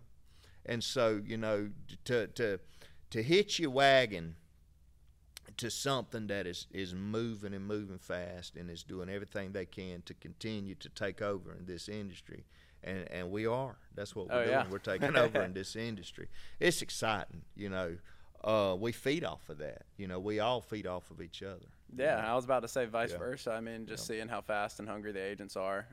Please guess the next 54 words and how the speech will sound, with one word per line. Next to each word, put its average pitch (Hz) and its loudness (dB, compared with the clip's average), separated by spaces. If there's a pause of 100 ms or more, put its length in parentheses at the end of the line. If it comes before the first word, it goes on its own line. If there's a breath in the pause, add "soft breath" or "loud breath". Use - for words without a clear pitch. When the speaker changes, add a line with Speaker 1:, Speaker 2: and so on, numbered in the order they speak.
Speaker 1:
Yeah, 101 0
Speaker 2:
Um, 95 -8 (160)
Speaker 1:
absolutely. 101 -6 (100)
Speaker 2:
yeah. 101 -2 (180 loud breath)
Speaker 1:
And 190 10
there's 185 6
a 165 8
lot 156 10
of 104 -2
buzz 143 6
right 92 2
now. 87 -4
You 101 -4
know, 104 4 (340 loud breath)
I, 131 6
I 135 8
sat 131 2
down, 113 0
had 113 2
lunch 110 -2
with 101 -2
an 95 -2
agent 101 -2
that's 95 -2
not 101 -2
part 107 2
of 101 -6
Senior 98 -4
Life. 98 0
He's 101 -6
actually, 98 -4 (340 soft breath)
I, 92 -2
I - 0
met 98 -2
him 98 -4
through 101 -6
the 92 -6
broker 101 0
world 98 -4
when 95 -6
I 92 -4
was 95 -8
working 95 -4
with 92 -4
a, 90 -8 (160)
a, 101 -6 (300)
a, 92 -8
you 98 -6
know, 87 -4
former 95 -4 (100)
I-, 101 0 (220)
I 101 0
M 98 -4
O. 101 0